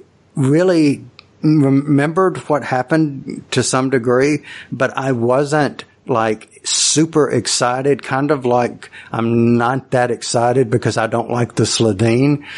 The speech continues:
So next week's episode is not one that I'm like, "Ooh, I can't wait to see." But now, having watched this one and seen the moments that you two have just mentioned and thinking,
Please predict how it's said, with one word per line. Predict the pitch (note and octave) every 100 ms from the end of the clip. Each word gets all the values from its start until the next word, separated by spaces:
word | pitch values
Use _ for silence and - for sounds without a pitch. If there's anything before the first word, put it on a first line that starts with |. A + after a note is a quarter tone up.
| - -
So | - C3+ A#2
next | B2 B2 -
week's | C3 B2 B2+
episode | A#2 - B2 A#2+
is | G#2+
not | A2+ A2+ A2+
one | A#2 A2 A2
that | G#2+
I'm | G#2+
like, | G#2+ G#2 G2+ - - -
"Ooh, | B2+ B2+
I | G#2
can't | C3+ A2+ G#2
wait | A2 -
to | F#2+
see." | - B2+ C3+ D#3 - - -
But | - B2+ B2 - C#3+ B2+
now, | C3 B2 B2+ E3 E3+ C#3+
having | C3 - - B2+ B2 A#2
watched | A#2 B2 - -
this | B2 C3+
one | B2+ A2+ G#2+ G2+ - - -
and | A2+ G#2+
seen | - - C#3 D3 C#3
the | A#2+
moments | A#2 A#2 A2+ G#2
that | - G#2+ B2+
you | A#2
two | - - B2+ A2
have | G#2
just | G#2 G2 A2+
mentioned | B2 C3+ B2 G#2+ G2+ - - -
and | A#2+ A2+ A2+ G#2+ - - -
thinking, | C#3 B2+ B2+ A2 G2+